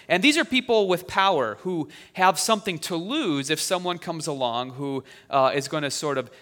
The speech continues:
uh, grab the, uh, attention and the influence that they would normally have, eh, for themselves. And so they see Jesus as sort of a threat, and they also aren't huge <laughs> fans of the fact that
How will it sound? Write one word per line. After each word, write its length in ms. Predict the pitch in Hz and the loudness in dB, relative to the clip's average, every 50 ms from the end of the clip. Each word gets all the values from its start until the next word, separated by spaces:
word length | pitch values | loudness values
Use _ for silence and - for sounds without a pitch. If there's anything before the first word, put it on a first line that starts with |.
| _ | _
uh, 180 | - 139 135 131 | -2 0 0 0
grab 600 | 131 - 151 147 156 160 170 175 175 180 165 147 | 0 -4 -4 0 2 4 4 4 4 2 0 -2
the, 300 | 151 156 151 147 147 - | -4 -2 0 0 0 2
uh, 260 | 139 139 127 127 - | 2 4 2 2 2
attention 800 | 135 - - - 214 214 214 - - - 214 202 196 196 196 - | 0 -4 -4 -2 -2 -2 0 0 -2 -2 -2 -2 -2 -2 -2 -2
and 260 | 147 151 139 139 135 | -2 0 0 -2 -2
the 160 | 139 147 - | -6 -4 -4
influence 640 | 180 202 190 - - 202 196 185 180 180 175 - - | -4 -4 -4 -6 -6 -6 -4 -2 -4 -4 -4 -4 -2
that 320 | - 156 147 139 139 139 | 0 0 0 0 -2 -4
they 180 | 170 190 220 247 | -4 -2 -2 0
would 160 | 233 196 160 | -2 -2 -2
normally 360 | 151 143 139 131 131 123 123 | -2 -4 -4 -4 -4 -4 -4
have, 540 | 117 127 117 110 110 107 113 135 151 - - - - - - _ | -4 -4 -2 -2 -2 -2 -4 -6 -6 -10 -20 -20 -20 -20 -20 _
eh, 320 | - - 147 123 135 - 127 | -8 -6 -6 -4 -4 -6 -6
for 180 | - - 165 | -4 -2 -2
themselves. 460 | 156 147 147 - 247 226 151 113 117 135 | -2 -2 -2 -2 -2 -2 -2 -2 -4 -6
And 100 | 139 - | -6 -2
so 180 | - 214 196 | 2 2 2
they 140 | 170 175 196 | 2 2 0
see 240 | 190 - - 262 277 | 0 0 -4 -4 -4
Jesus 420 | 220 214 220 175 185 180 - - | -4 -4 -4 -4 -4 -4 -4 -4
as 100 | 185 156 | -4 -4
sort 240 | - - 185 175 160 | -2 0 2 2 2
of 60 | 147 | 2
a 60 | 147 | -2
threat, 560 | - - - - 165 165 175 269 - - - - - - - - - | -4 -4 -6 -4 0 2 2 0 0 -6 -12 -12 -14 -20 -18 -10 -4
and 120 | - 165 | 0 2
they 80 | 196 233 | 4 4
also 320 | 277 320 294 - 285 247 | 4 4 4 2 2 4
aren't 240 | 214 185 170 - 160 | 4 4 2 2 -2
huge 220 | 175 196 180 156 | -8 -8 -6 -6
<laughs> 120 | - - - | -8 -8 -8
fans 300 | 226 180 160 156 156 156 | -6 -4 -4 -4 -4 -4
of 60 | 151 | -6
the 80 | 143 139 | -6 -2
fact 260 | - 156 147 147 - | 0 0 0 0 0
that 180 | 156 139 120 | -4 -4 -4